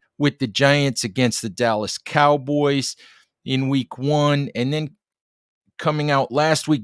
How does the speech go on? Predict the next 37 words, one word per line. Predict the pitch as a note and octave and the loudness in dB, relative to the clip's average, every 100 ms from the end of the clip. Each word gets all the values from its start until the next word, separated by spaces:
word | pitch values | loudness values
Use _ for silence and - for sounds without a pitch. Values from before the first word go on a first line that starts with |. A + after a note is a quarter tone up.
| G#2 | -2
beating | F#3 A#3 G#3 F3+ | 0 2 2 2
Arizona, | D#3 A#2+ A2+ E3 F3+ D#3 | 2 0 2 2 2 2
but | A#2+ | 0
having | A#2 D3+ E3 D3+ | 2 2 0 -4
to | |
come | - C#3 C3 A2+ | -4 -4 -2 2
back | C#3 D3+ - | 4 2 0
from | - G#2+ | -4 -2
a | - | -2
twenty-one | - D3 D3+ D3 C#3 C3+ | -4 -2 -2 0 0 -2
point | - C#3+ C3+ - | -2 0 0 0
third | C#3+ C#3+ A#2+ | 2 2 2
quarter | - C3 B2 | -2 0 0
deficit, | A2+ D#3+ - C#3 D#3 - | 2 2 2 -2 -2 0
not | A#2 D3 - | 2 0 0
scoring | - - D3+ C#3 A2 | -4 2 2 2 2
at | A#2 | 4
all | D3 D3 C3+ | 4 4 2
in | A#2 | -2
the | |
first | - D3 D3+ - - | -4 -2 -2 -2 0
half. | C#3+ C#3 C3+ _ - - - - _ _ _ _ _ _ _ _ _ _ _ - | 2 2 -2 _ -20 -20 -20 -20 _ _ _ _ _ _ _ _ _ _ _ -10
You | C#3+ D#3+ | 0 2
would | C#3 B2+ | 2 0
like | C3 D3+ F#3 - | 2 2 2 0
to | E3+ | -4
think | - - D#3 D3 | -2 0 0 0
that | C#3+ - | -4 -2
the | G#2 | -2
Giants | C3 B2+ B2 - | 2 2 2 0
could | - A2 - | -2 -2 -2
cover | - C#3 C#3 C3+ | 2 2 2 -6
ten | - D3 | -2 -2
and | C#3 C3 | 0 -2
a | |
half | C3+ B2+ B2 _ | -2 -2 -4 _
points, | - C3 B2 A#2 | -6 -2 -2 -4